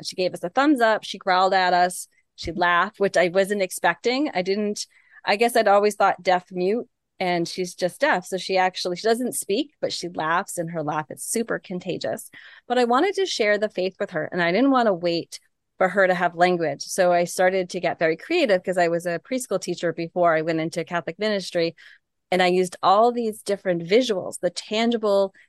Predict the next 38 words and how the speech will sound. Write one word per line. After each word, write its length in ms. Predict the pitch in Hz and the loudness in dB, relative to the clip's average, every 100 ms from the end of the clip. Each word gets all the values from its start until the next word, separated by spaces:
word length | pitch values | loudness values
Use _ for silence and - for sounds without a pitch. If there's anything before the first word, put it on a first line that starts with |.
| _ | _
evidence 420 | 190 185 175 175 | 2 2 2 0
of 140 | 175 165 | 0 2
our 160 | 160 | 0
faith 320 | 160 180 135 135 | -2 -4 -4 -6
that 100 | - | -8
we 140 | 180 | -6
find 320 | - 175 170 | -2 -2 0
in 120 | 180 | -2
sacramentals, 880 | 180 - 165 - 208 269 269 - - - - - | -2 -2 -2 -2 -2 -2 -2 -6 -8 -14 -20 -6
our 340 | 180 165 165 185 | 0 2 2 2
rosary 400 | 233 262 240 202 | 4 4 4 -2
beads, 260 | 180 165 165 | -2 -6 -4
our 100 | 170 | -6
stained 340 | - 226 226 | 0 0 2
glass 300 | 220 208 - | 0 0 -2
windows, 440 | 208 196 175 170 | -2 0 0 -2
lighting 440 | 180 185 208 220 214 | 0 0 2 0 -2
candles, 560 | - 190 190 180 160 | -4 -2 -2 -2 -4
l-, 140 | 180 - | -6 -10
smelling 480 | - - 202 220 220 | -12 -6 -2 0 0
incense, 540 | 196 202 196 160 - - - - | 0 -2 -4 -4 -6 -10 -16 -20
holy 360 | - 247 247 226 | -4 2 4 4
water. 440 | 190 170 165 156 - - - | 2 2 2 0 -4 -18 -8
I 80 | 190 | -6
just 140 | 220 | 0
started 260 | 214 214 208 | 0 2 -2
to 80 | 202 | 0
bring 240 | 196 190 | 0 2
in 120 | 180 - | 0 2
all 180 | 180 214 | 0 2
these 180 | 277 | -2
different 340 | 269 220 202 - | -4 -6 -6 -4
elements 520 | 165 170 160 147 - | 0 0 0 -4 -8
into 580 | - 170 175 - 185 170 | -6 -4 -4 -4 -4 -4
teaching 460 | 170 - 220 208 190 | -4 -6 -6 -6 -2
her 140 | 185 | -2
the 120 | 175 | -2
faith. 340 | 175 185 175 | -4 -2 -2